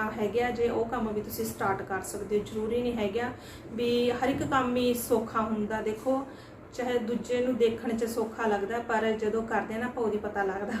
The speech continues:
ਹੁੰਦਾ। ਕੋਈ ਵੀ ਕੰਮ ਹੈ ਸੌਖਾ ਨਹੀਂ ਹੁੰਦਾ, ਹਰ ਇੱਕ ਕੰਮ 'ਚ ਦੇਖੋ ਮਿਹਨਤ ਲੱਗਦੀ ਹੈ।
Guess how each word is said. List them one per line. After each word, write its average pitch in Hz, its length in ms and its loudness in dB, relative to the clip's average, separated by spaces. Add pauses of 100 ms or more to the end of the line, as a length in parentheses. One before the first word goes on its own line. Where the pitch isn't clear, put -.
ਹੁੰਦਾ। 226 200 2 (120)
ਕੋਈ 208 180 2
ਵੀ 240 180 -4
ਕੰਮ 196 300 -4
ਹੈ 247 120 -6 (360)
ਸੌਖਾ 233 380 0
ਨਹੀਂ 214 240 2
ਹੁੰਦਾ, 247 300 2
ਹਰ 233 120 -2
ਇੱਕ 262 200 -2
ਕੰਮ 226 300 0
'ਚ 220 100 -4
ਦੇਖੋ 208 260 -2
ਮਿਹਨਤ 226 360 0
ਲੱਗਦੀ 196 520 2
ਹੈ। 269 100 0